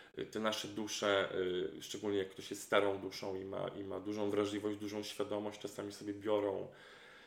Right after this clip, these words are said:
na siebie, na swoje bary, że wyczyszczą właśnie całe, całą linię rodową. I tak naprawdę po-, dlatego się też, y,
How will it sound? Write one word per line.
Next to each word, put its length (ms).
na 160
siebie, 420
na 100
swoje 340
bary, 360
że 160
wyczyszczą 680
właśnie 580
całe, 520
całą 260
linię 260
rodową. 500
I 60
tak 160
naprawdę 300
po-, 280
dlatego 280
się 140
też, 300
y, 40